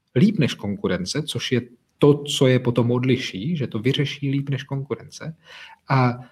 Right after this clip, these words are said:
spustili pokud možno tak malý web, jak jen to jde, protože ten spustíme rychle, no, a pak ho rozvíjeli.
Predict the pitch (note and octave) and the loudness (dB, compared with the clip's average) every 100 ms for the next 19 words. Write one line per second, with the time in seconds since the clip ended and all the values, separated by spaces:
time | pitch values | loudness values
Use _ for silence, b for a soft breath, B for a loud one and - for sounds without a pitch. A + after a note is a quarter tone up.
0 | B - - F3+ E3+ E3+ F3+ E3+ D#3 D#3 | B -10 0 2 2 4 4 6 4 6
1 | D3 B2+ C3 C3 - G#3 G3+ - D3 D#3+ | 4 6 4 0 -4 0 0 2 4 6
2 | E3 E3 D3+ C#3 D3 C#3 B2+ C3+ A#2 G#2 | 6 6 6 4 2 0 0 0 -2 -4
3 | G2 F#2+ F#3+ - _ _ _ _ _ _ | -4 -2 -4 -6 _ _ _ _ _ _
4 | _ - B2 C3 B2+ C#3 C3 - B2+ C3+ | _ 0 2 4 4 4 2 0 -2 2
5 | A#2+ G#2 - G#2+ E3 - - _ _ _ | 4 4 2 0 0 -4 -20 _ _ _
6 | _ _ _ _ G#2 F#2+ G3+ G#3 B B | _ _ _ _ -6 -4 -4 -6 B B
7 | B _ - C#3+ D3 - - - C3 A#2 | B _ 2 2 2 -2 -6 -2 0 2
8 | C#3 C3+ B2 B2 A2 F#2 - | 2 2 2 0 0 -2 -8